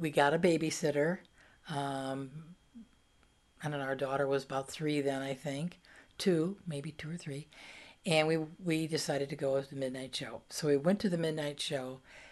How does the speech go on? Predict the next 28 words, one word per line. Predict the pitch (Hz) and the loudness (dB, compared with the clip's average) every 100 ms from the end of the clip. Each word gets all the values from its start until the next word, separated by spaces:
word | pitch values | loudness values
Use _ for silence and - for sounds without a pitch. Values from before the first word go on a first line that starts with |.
| - - | -20 0
and | 170 165 | 4 6
it | 160 | 6
was | 185 180 175 | 2 2 -2
very | 160 160 151 139 | 8 12 12 8
scary. | - - 143 131 123 120 _ _ - | 4 -4 -4 -4 -6 -14 _ _ -6
I, | 165 - | -4 2
I, | 170 170 | 2 6
I | |
remember, | 170 170 160 160 156 147 147 - 196 - - | 4 6 4 6 6 4 2 -6 -14 -8 0
and | 185 | 4
it | 180 | 4
affected | 180 196 185 165 | 2 2 2 0
me, | 139 127 | -4 -4
like | 135 135 135 | -4 -4 -6
it | 143 | -8
affected | 143 151 143 135 | -4 -4 -4 -6
you | 143 | -6
for | - 143 | -6 -6
years. | 131 131 139 160 - - - - - - - | -4 -2 -4 -6 -10 -18 -18 -18 -18 -12 2
Um, | 151 147 139 139 - - | 4 4 0 -4 -12 -6
I | 156 170 | -2 0
came | 202 202 | 2 2
home, | 160 160 147 131 143 | 6 6 6 2 0
and | 147 | 0
I | |
was, | 143 143 | 2 2
like, | 147 143 | 2 2
stunned. | - - 190 208 113 - | -4 6 6 6 4 -8